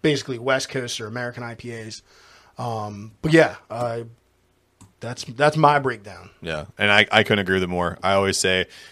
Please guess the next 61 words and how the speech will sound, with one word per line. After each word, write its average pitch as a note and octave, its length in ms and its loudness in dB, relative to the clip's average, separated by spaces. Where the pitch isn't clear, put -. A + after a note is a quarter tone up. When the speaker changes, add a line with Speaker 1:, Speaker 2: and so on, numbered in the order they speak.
Speaker 2:
if G#2+ 160 -2
you G2+ 100 2
want G2 340 4
some F2+ 200 -4
bite, G#2 340 4
you F#2+ 60 -6
get F#2+ 120 0
a E2 60 -2
West F2+ 260 0
Coast. F#2 320 -2
If F2 120 -10
you F2 100 -8
want F2+ 280 -4
some E2+ 560 -6
adjuncty F#2 540 -6
stuff, F#2 320 -2
you E2 120 -8
get D#2+ 120 -4
a D2 60 -6
hazy. F2 480 -4
And E2 80 -8
if - 100 -16
you F2+ 120 -8
want F2+ 120 -6
something E2 180 -8
you F2 100 -8
can D#2+ 100 -10
sip - 200 -10
on D#2 120 -4
all D2+ 140 -4
day, D2+ 140 -6
you C#2 80 -8
Speaker 1:
And - 80 -2
Speaker 2:
get C#2 80 -6
a C2+ 40 -12
session. - 400 -10
Speaker 1:
I F3 80 4
will A3+ 140 2
say E3 340 2
West B2+ 540 -6
Coast - 320 -6
probably C#3+ 360 -2
got B2+ 320 -6
its - 220 -14
name C3 460 -2
because A#2 460 -8
they, B2+ 400 -4
they C3+ 300 -4
took A3+ 260 6
it. C#3 260 -2
The C3+ 320 6
originators E3+ 580 6
of C3+ 60 0
Speaker 2:
Yeah. C3+ 80 6
Speaker 1:
I C3 80 2
P C#3 180 -2
As A#2+ 260 -4
are A2 280 -6
the G2+ 100 -14
Brits. - 460 -14
Speaker 2:
Yes. - 460 -12